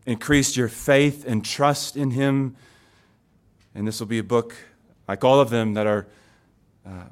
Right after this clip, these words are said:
missed as we continue on. So I pray that Colossians has blessed you these last couple of months. It has gone too fast. Would you agree?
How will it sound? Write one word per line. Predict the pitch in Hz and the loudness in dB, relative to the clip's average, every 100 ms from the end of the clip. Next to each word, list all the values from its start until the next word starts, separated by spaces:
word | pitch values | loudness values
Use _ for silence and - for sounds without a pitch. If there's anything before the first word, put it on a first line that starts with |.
| - | -6
missed | 107 127 120 - | 0 2 2 -4
as | 110 107 | -6 -6
we | 101 107 101 92 _ _ _ _ _ | -6 -6 -6 -8 _ _ _ _ _
continue | 101 95 113 104 107 | -14 -10 -6 -4 -4
on. | 104 107 98 87 85 _ _ _ _ _ _ _ - | -4 -6 -6 -12 -18 _ _ _ _ _ _ _ -20
So | - 104 | -14 -10
I | 98 | -10
pray | 101 107 104 | -6 -4 -4
that | 104 | -6
Colossians | - 104 104 - 104 92 87 - _ - _ _ | -4 -2 -2 -2 -8 -8 -10 -16 _ -20 _ _
has | 98 95 | -12 -10
blessed | - 101 95 - | -6 -6 -6 -12
you | 98 92 | -12 -12
these | 90 92 87 92 | -12 -12 -12 -10
last | 92 87 | -10 -10
couple | - 92 90 | -14 -14 -14
of | 87 | -10
months. | 95 95 85 - - _ _ _ | -8 -8 -10 -16 -20 _ _ _
It | 98 | -10
has | 92 | -10
gone | 104 95 92 | -10 -10 -12
too | - 98 | -12 -14
fast. | - 101 90 - | -8 -10 -10 -16
Would | 92 | -12
you | 104 | -10
agree? | 101 113 131 131 | -8 -4 -6 -8